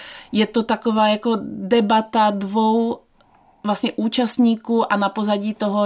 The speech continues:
je vlastně videoprojekce toho, jakým způsobem a co oni vlastně udělali pro to, aby, aby nějakým způsobem re-, zrevitalizovali to místo, kde, kde žili, kde se pot-,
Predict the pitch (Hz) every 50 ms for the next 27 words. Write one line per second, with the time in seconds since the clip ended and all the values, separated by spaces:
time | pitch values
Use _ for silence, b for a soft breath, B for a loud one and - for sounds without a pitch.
0 | 202 190 - 220 202 196 190 196 190 180 - - - 214 214 202 202 202 208 B
1 | B B B B B B 202 202 196 214 208 208 208 220 214 208 196 196 - 220
2 | 214 220 196 202 208 202 190 190 - 214 214 202 - - - 190 - - - 92
3 | 98 95 95 98 95 - _ _ _ _ - - _ - 196 190 - - - 214
4 | 214 - - 220 202 202 196 190 190 190 185 - 220 202 - 208 190 208 196 190
5 | 185 196 196 196 - 202 190 185 185 - 196 185 185 185 185 B B B B B
6 | B B B B - 202 190 185 196 202 196 196 190 190 190 190 185 - - 196
7 | 190 196 196 180 320 - 202 - - 214 - 220 208 196 185 202 196 190 190 190
8 | 190 185 185 - 196 185 190 180 190 190 185 190 190 - 220 208 202 190 180 -
9 | - 208 190 190 185 175 190 180 175 170 - 190 185 190 180 170 180 175 170 170
10 | 170 170 180 170 - 208 196 - 175 175 -